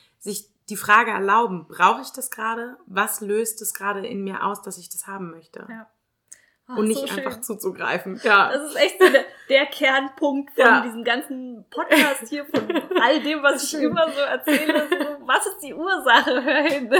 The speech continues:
Speaker 1: Ja, genau.
Speaker 2: Hast du zufällig noch irgendwie, ah, es ist schwierig, irgendwie so in so einen Tipp zu fassen, aber, mm, diesen Zugang zu sich selbst, äh, dieses Hinhören, gibt's da irgendwie noch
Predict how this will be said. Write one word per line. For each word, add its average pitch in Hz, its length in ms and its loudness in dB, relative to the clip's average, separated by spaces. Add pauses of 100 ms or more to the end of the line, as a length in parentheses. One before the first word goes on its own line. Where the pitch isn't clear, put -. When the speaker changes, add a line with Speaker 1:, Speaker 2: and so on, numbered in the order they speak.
(180)
Speaker 1:
Ja, 254 220 10
genau. 208 380 4 (280)
Speaker 2:
Hast 294 160 -10
du 285 60 -8
zufällig 320 440 -6
noch 254 180 -4
irgendwie, 269 760 -6
ah, 208 300 -12
es 196 80 -14
ist - 180 -12
schwierig, 240 320 -8
irgendwie 202 380 -10
so 190 80 -12
in 185 180 -12
so 180 120 -14
einen 180 160 -18
Tipp 311 180 -12 (120)
zu - 180 -14
fassen, 226 500 -14
aber, 202 360 -10 (500)
mm, 208 320 -12
diesen 208 380 -12
Zugang 240 480 -10
zu 247 180 -12
sich 208 220 -14
selbst, 190 720 -14
äh, 196 300 -12
dieses 190 300 -16
Hinhören, 190 880 -8 (840)
gibt's 240 260 -18
da 220 200 -6
irgendwie 220 320 -10
noch 214 420 -16